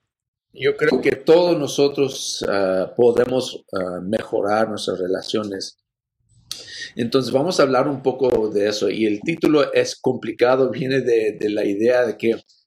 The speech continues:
no sé, los que tienen, ah, ah, media social, ah, ah,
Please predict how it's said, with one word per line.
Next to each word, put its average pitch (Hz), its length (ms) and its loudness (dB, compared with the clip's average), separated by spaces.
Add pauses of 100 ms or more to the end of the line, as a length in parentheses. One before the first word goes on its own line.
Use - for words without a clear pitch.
no 135 140 0
sé, 139 320 2
los 127 240 -2
que 120 120 -2
tienen, 151 500 0
ah, 95 380 -2 (440)
ah, 85 240 -8
media 120 260 2
social, 127 640 0 (360)
ah, 92 560 -10 (640)
ah, 92 220 -8